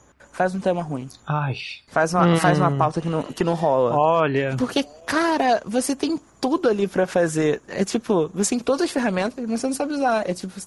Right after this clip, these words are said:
Speaker 1: tem uma Ferrari e não sabe andar. Não sabe
Speaker 3: Sabe o
Speaker 1: dirigir.
Speaker 3: que eu não suporto mais? Lá vai eu aproveitar o espaço pra falar mal das coisas. Eu não suporto mais podcast grande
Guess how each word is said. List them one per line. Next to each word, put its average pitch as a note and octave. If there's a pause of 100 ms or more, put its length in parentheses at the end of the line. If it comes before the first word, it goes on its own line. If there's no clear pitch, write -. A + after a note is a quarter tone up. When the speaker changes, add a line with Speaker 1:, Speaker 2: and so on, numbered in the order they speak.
Speaker 1:
tem G#3
uma A3+
Ferrari A3
e -
não A3
sabe A3+
andar. G#3+ (180)
Não E3+
sabe F3
Speaker 3:
Sabe F3
o A3+
Speaker 1:
dirigir. F#3+
Speaker 3:
que E3
eu D#3+
não C#3
suporto A#2+
mais? G#2+ (240)
Lá G#2+
vai A2+
eu G#2+
aproveitar G#2
o G2
espaço G2+
pra -
falar A2
mal G#2
das A2
coisas. - (400)
Eu C3
não B2+
suporto D3+
mais A2+
podcast A2+
grande G#2+